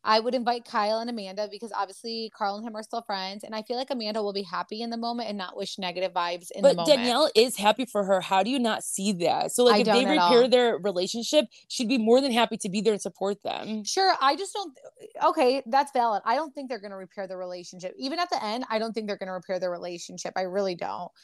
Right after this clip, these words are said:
Speaker 2: Well,
Speaker 1: Um,
Speaker 2: Summer House is supposed to be filming soon 'cause the summer's here, so
Speaker 1: Oh
Speaker 2: I
Speaker 1: my
Speaker 2: wonder what's
Speaker 1: God,
Speaker 2: gonna
Speaker 1: you're
Speaker 2: happen.
Speaker 1: so right.
Speaker 2: Yeah, they just,
Speaker 1: Uh,
Speaker 2: like, are gonna air Winter House soon, which I don't really love Winter House,
Speaker 1: I don't
Speaker 2: um,
Speaker 1: like
Speaker 2: but
Speaker 1: Winter House at all.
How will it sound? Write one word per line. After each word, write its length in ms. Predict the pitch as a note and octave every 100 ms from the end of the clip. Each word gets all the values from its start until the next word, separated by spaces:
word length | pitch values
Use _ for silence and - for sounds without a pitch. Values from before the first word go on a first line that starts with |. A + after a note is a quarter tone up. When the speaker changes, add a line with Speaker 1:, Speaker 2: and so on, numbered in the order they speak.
| _ _ _ -
Speaker 2:
Well, 280 | A#3+ A#3 A#3
Speaker 1:
Um, 60 |
Speaker 2:
Summer 300 | A#3 B3 C#4
House 260 | F4 C#4 C#4
is 100 | A#3
supposed 200 | - A3+
to 60 | G#3+
be 40 |
filming 400 | - G#3 G3 E3
soon 540 | - G#3 F#3 D3 C3+
'cause 160 | - F3+
the 60 | F#3
summer's 360 | G3 F#3+ F3
here, 380 | - G3 A2 D3+
so 360 | - F3 E3+ E3+
Speaker 1:
Oh 120 | C3+
Speaker 2:
I 100 | E3
Speaker 1:
my 60 | F3+
Speaker 2:
wonder 160 | G3
what's 120 | G3 F3
Speaker 1:
God, 60 |
Speaker 2:
gonna 80 | F3+
Speaker 1:
you're 80 | G3
Speaker 2:
happen. 140 | F#3
Speaker 1:
so 240 | B3 E4 D#4
right. 500 | D4+ D#4+ F4 E4 C#4+
Speaker 2:
Yeah, 280 | G#3 G3+ B3
they 80 | A3
just, 280 | G#3 A3+ -
Speaker 1:
Uh, 60 |
Speaker 2:
like, 140 | G#3+ -
are 120 | G3
gonna 140 | G3 G3
air 140 | G3
Winter 300 | F#3 F#3 F#3
House 220 | E3+ E3
soon, 220 | - E3
which 140 | F3+ -
I 80 | G3+
don't 240 | A3+ -
really 160 | - F#3
love 180 | E3 E3
Winter 240 | F#3+ G#3
House, 380 | A3 A#3 A#3 -
Speaker 1:
I 140 | A3+ A3+
don't 80 | B3
Speaker 2:
um, 40 |
Speaker 1:
like 80 | A3+
Speaker 2:
but 120 | F3+
Speaker 1:
Winter 180 | E3+ G#3+
House 240 | G3+ F#3+ G3+
at 100 | F3+
all. 260 | F3 E3+